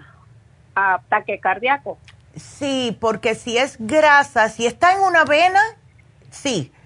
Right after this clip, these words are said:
Speaker 1: Ajá.
Speaker 2: ¿Ves? Pero
Speaker 1: Aquí dice que es una vértebra.
Speaker 2: En una vértebra.
Speaker 1: Ajá.
Speaker 2: Entonces, le cre-,
Speaker 1: Sí.
Speaker 2: él te, te mencionó la palabra lipoma, Marta.
Speaker 1: No,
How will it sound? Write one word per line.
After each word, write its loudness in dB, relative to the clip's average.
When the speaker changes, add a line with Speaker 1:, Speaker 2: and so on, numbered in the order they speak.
Speaker 1:
Ajá. -10
Speaker 2:
¿Ves? 0
Pero 4
Speaker 1:
Aquí -8
dice 0
que 2
es -4
una 0
vértebra. -4
Speaker 2:
En 0
una 2
vértebra. -4
Speaker 1:
Ajá. -10
Speaker 2:
Entonces, -8
le -4
cre-, -4
Speaker 1:
Sí. -8
Speaker 2:
él 0
te, 0
te -4
mencionó -4
la -2
palabra 2
lipoma, -2
Marta. -6
Speaker 1:
No, -2